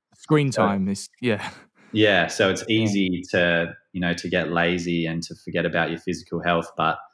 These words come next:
Speaker 2: yeah, I really do make an effort to go and exercise five times a week and go to the
Speaker 1: Mm.
Speaker 2: gym and do all these
Speaker 1: Mm.
Speaker 2: things,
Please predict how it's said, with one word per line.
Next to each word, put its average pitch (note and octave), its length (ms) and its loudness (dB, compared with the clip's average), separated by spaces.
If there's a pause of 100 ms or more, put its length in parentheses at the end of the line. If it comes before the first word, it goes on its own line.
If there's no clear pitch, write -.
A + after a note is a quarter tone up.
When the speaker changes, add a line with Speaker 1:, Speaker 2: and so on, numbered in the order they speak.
(440)
Speaker 2:
yeah, F#2 180 4
I F#2 60 4
really G#2 300 4
do G2 160 2
make F#2+ 240 0
an F2+ 80 -2
effort F2 380 -2
to E2 360 -2 (800)
go F#2 220 4
and E2+ 100 0
exercise F2 920 2 (520)
five E2+ 280 4
times F2 360 0
a F2 60 0
week E2+ 440 0
and D#2 360 -4
go F2 140 4
to E2+ 80 4
the E2 120 0
Speaker 1:
Mm. D#2+ 60 0
Speaker 2:
gym E2 340 0
and E2 100 -2
do F2 160 2
all F2 80 2
these E2 240 0
Speaker 1:
Mm. A2+ 60 -2
Speaker 2:
things, E2 520 -2